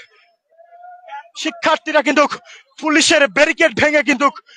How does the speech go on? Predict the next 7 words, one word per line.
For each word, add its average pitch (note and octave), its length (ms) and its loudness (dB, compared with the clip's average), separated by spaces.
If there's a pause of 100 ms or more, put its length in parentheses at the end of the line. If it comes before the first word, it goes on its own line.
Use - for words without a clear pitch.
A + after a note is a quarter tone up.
(120)
সচিবালয়ের D4+ 640 2
সামনে C#4+ 360 0
রওনা C4+ 280 6
হয়েছেন। C4 380 0 (640)
গতকালকে E4 500 4 (840)
মধ্যরাতে D4+ 500 0
যেই C#4 240 4